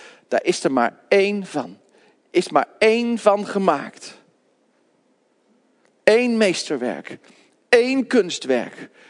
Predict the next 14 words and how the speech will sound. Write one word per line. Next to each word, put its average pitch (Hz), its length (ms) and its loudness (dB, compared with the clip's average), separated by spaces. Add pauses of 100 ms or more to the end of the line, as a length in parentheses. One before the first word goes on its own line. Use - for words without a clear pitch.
(140)
En 175 160 0
die 165 80 -2
zit 175 140 0
op 143 60 -6
de 143 80 0
stoel 240 320 0
waar 165 100 4
jij 160 240 4
op - 80 -4
zit. - 340 -12 (2250)
Maar, 131 200 0
oh 156 60 4
lieve 160 200 -4
mensen, 123 420 -10